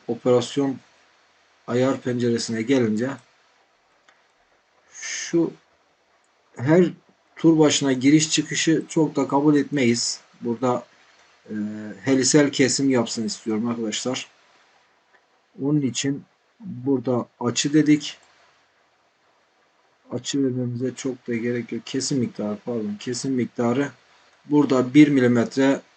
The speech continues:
tur başına dalaraktan devam edecektir. Gördüğünüz gibi sadece giriş ve çıkış, e,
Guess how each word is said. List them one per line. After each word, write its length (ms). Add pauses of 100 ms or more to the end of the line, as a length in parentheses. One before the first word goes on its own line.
tur 260
başına 480 (420)
dalaraktan 640
devam 260
edecektir. 600 (1700)
Gördüğünüz 460
gibi 140
sadece 540
giriş 560
ve 200 (200)
çıkış, 640 (800)
e, 80